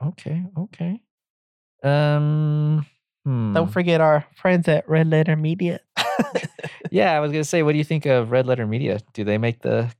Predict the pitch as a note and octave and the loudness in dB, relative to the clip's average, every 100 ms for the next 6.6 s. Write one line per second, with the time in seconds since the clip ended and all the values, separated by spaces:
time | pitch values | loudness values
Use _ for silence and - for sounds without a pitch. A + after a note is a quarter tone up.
0 | _ A#2+ - C3 - _ _ _ _ _ | _ -12 -4 -2 -4 _ _ _ _ _
1 | _ _ _ - F#3 A2+ F#2+ F#2+ F#2+ A2 | _ _ _ 0 0 0 -2 0 2 2
2 | A2+ C3 A#2+ C3 A#2+ A2+ G2+ - - G#2 | 2 -2 0 -2 0 0 -2 -4 -10 -10
3 | - F#2+ G2 G2+ - - G#2 A2 - G#2+ | -6 -6 -6 -8 -10 -10 -10 -8 -6 -4
4 | G#2+ - C3 B2 _ _ _ _ _ _ | -4 -4 -6 -6 _ _ _ _ _ _
5 | _ - D4+ C#3 - G3+ A#2+ B2+ D3+ E3 | _ -4 0 0 2 2 2 4 4 4
6 | A3 G#3+ D#3 D3+ C3 | 2 2 0 0 0